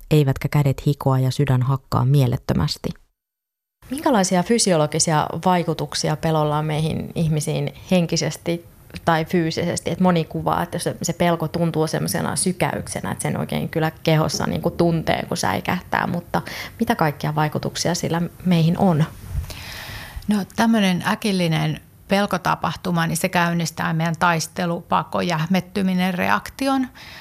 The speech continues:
Speaker 2: jonka perusteella sitten, ö, ihminen päättää, millä tavalla siihen uhkaan reagoidaan. Ja siihen pelkoon liittyy subjektiivisia tuntemuksia, jo-, jotka liittyy nimenomaan tähän pelkoon, ahdistukseen,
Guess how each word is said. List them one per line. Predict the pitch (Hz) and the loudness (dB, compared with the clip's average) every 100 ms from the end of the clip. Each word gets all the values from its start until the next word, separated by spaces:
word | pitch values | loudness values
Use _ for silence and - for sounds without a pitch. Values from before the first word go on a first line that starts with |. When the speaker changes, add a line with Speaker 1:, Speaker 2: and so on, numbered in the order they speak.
| - - | -10 0
Speaker 2:
jonka | 165 165 | 0 2
perusteella | 180 175 151 - - 170 | 0 0 -4 -4 -4 -2
sitten, | - 160 - 165 151 147 - - - - - - - | -4 -8 -2 -2 -2 -8 -18 -20 -20 -20 -20 -12 -4
ö, | 170 - - - 202 | -4 -4 -8 -4 0
ihminen | 165 175 170 | 2 2 2
päättää, | 160 156 - 180 | 0 0 0 0
millä | 185 180 165 | 2 2 0
tavalla | - 165 160 180 | 0 -2 -2 -2
siihen | - - 170 165 175 | -6 -4 -2 -2 -4
uhkaan | 196 - - 87 87 | -6 -8 -2 0 0
reagoidaan. | 90 185 190 208 208 240 240 240 - - | -2 -2 -2 0 0 2 2 0 -2 -4
Ja | 175 160 165 - - | 2 2 2 -4 -16
siihen | - 180 170 165 156 - | -2 2 4 2 0 0
pelkoon | 196 202 196 175 165 | 2 2 2 2 2
liittyy | 165 160 - 131 160 160 - - - - - | 0 -2 -4 -2 -2 -6 -14 -20 -20 -20 -16
subjektiivisia | - 185 180 180 180 196 190 185 185 175 | 0 2 4 0 0 0 2 2 0 0
tuntemuksia, | 190 165 170 170 - - 156 | 0 0 0 -2 -4 -2 0
jo-, | 156 170 170 - | 0 -2 -2 -2
jotka | 170 170 | 0 2
liittyy | 170 156 170 | 2 0 -2
nimenomaan | 165 165 160 160 156 180 160 - - | 0 2 0 0 -2 -2 -4 -6 -2
tähän | 156 | -2
pelkoon, | 156 175 170 170 170 170 165 | 2 2 2 0 0 0 0
ahdistukseen, | 160 160 190 - 180 - - 170 165 | 0 0 -2 -4 -6 -4 0 0 0